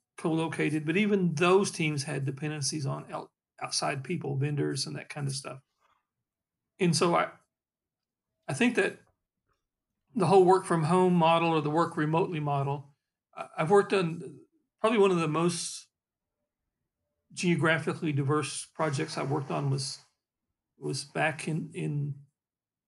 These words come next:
I don't know, it was several years ago, but we had a project where we were, we had people in Ireland, uh, France, uh, India, China, Australia,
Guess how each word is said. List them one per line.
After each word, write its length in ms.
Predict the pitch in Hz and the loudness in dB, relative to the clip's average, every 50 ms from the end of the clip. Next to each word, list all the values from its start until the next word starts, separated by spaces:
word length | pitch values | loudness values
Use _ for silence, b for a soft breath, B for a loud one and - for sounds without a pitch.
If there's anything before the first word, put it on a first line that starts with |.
| _ _ 151 | _ _ -8
I 40 | |
don't 80 | 147 135 | -6 -4
know, 180 | 131 - - - | -4 -4 -6 -10
it 60 | - | -10
was 100 | 143 - | -8 -8
several 340 | - - 175 170 165 156 151 | -4 -2 -2 0 0 -2 -2
years 220 | 151 156 143 131 | -2 -2 -4 -4
ago, 180 | 143 143 139 135 | -4 -2 -2 -2
but 140 | 131 - | -2 0
we 140 | 196 175 185 | 0 2 2
had 140 | 180 185 180 | 2 2 0
a 60 | 160 | 0
project 440 | 135 - 175 160 147 156 160 - - | 0 0 0 2 2 0 -2 -2 -2
where 100 | 165 156 | -2 -2
we 120 | 151 147 | -2 0
were, 280 | 143 143 139 131 127 b b b _ _ _ _ _ _ _ _ | -2 -2 -2 -4 -6 b b b _ _ _ _ _ _ _ _
we 120 | 170 180 | 2 2
had 160 | 180 208 185 135 | 4 4 2 2
people 280 | 180 190 180 175 156 | 2 2 2 2 2
in 420 | 151 156 151 139 139 135 135 135 - | 2 2 2 2 2 2 2 0 0
Ireland, 520 | - 165 180 185 190 196 196 190 185 185 185 - - _ _ _ _ _ _ _ _ _ _ _ _ _ _ _ _ _ - | 2 4 6 6 6 6 4 2 2 0 -4 -10 -16 _ _ _ _ _ _ _ _ _ _ _ _ _ _ _ _ _ -14
uh, 120 | 131 123 143 | -14 -14 -14
France, 840 | - - - 180 180 180 175 180 175 170 - - - - - - - _ _ _ _ _ _ _ _ _ _ _ _ _ _ _ _ _ _ _ _ _ _ | -6 -2 2 2 4 4 4 4 2 2 0 0 0 0 -2 -6 -10 _ _ _ _ _ _ _ _ _ _ _ _ _ _ _ _ _ _ _ _ _ _
uh, 180 | - 147 147 - - | -6 -6 -4 -2 2
India, 640 | 190 185 190 180 180 175 165 165 165 160 143 - - - _ _ _ _ _ _ _ _ _ _ _ _ | 2 2 4 4 4 4 2 2 0 -2 -6 -10 -14 -20 _ _ _ _ _ _ _ _ _ _ _ _
China, 600 | - - 170 170 170 165 165 156 160 156 151 - - - _ _ _ _ _ _ _ _ _ _ _ _ _ _ _ _ _ _ _ _ - | -2 0 2 2 2 2 0 0 -2 -2 -4 -6 -10 -18 _ _ _ _ _ _ _ _ _ _ _ _ _ _ _ _ _ _ _ _ -4
Australia, 760 | 156 143 - - 196 180 165 156 156 156 151 151 147 135 | -4 -4 -2 -2 -2 -2 0 0 0 -2 -2 -4 -6 -8